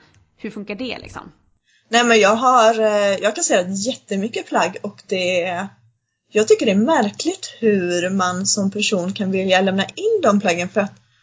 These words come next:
Speaker 2: då sätter man ju också själv nivån på vad man, vad man får själv på något sätt.
Speaker 1: Mm.
Speaker 2: Ehm.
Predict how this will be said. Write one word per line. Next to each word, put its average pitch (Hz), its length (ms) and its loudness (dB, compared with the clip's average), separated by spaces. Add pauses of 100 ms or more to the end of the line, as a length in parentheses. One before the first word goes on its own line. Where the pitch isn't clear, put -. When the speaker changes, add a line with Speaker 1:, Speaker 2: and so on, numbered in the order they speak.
(120)
Speaker 2:
då 208 120 0
sätter - 300 0
man 220 100 4
ju 214 80 4
också 202 240 -2
själv 311 320 -2
nivån 220 520 0
på 208 160 -4
vad 180 140 -2
man, 180 240 0 (560)
vad 202 140 4
man 202 200 2
får 190 200 2
själv - 480 -2
på - 140 -4
något 202 280 0
sätt. - 200 -2
Speaker 1:
Mm. 180 400 -8 (760)
Speaker 2:
Ehm. 202 720 -4